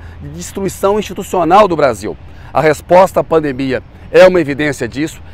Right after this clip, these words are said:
Ele enfraqueceu a Anvisa, ele enfraqueceu o Ministério da Saúde. A resposta do Bolsonaro à, à economia é a mesma coisa. Só existe um auxílio emergencial que tá pra acabar,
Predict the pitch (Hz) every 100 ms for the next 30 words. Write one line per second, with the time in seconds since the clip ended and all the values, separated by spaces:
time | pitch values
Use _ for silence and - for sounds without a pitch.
0 | - 135 151 170 - 160 160 - 175 202
1 | - - - - - 147 151 113 131 139
2 | 147 - - - 165 180 196 175 170 -
3 | 180 190 170 180 170 147 165 147 143 131
4 | 131 131 139 - - - - - - -
5 | 143 175 - - 196 170 185 165 151 180
6 | - - 147 156 135 107 - - - 147
7 | 151 147 139 139 - 160 170 156 175 160
8 | 156 160 123 - 170 170 170 196 165 -
9 | 143 147 143 160 - - - - 190 143
10 | 208 220 202 185 143 175 180 160 143 165
11 | - 156 143 151 - 175 165 156 143 131
12 | 127